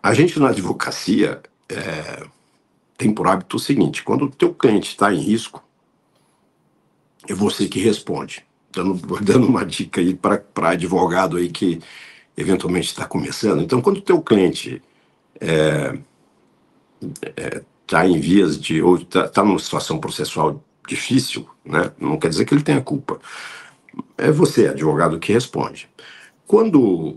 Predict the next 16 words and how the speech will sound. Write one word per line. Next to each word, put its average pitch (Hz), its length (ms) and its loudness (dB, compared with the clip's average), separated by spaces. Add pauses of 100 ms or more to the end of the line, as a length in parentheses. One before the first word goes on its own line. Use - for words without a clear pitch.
(120)
é, 80 840 -4 (680)
quando 160 280 4
não, 123 380 4
não 80 600 -6
existe 87 380 -8
risco, 156 480 -4
a 139 80 0
gente 139 260 0
pede 135 300 -6
que - 100 -12
ele 170 120 -6
próprio, - 580 -8
que, - 200 -14
que - 260 -14
a - 580 -12
parte - 420 0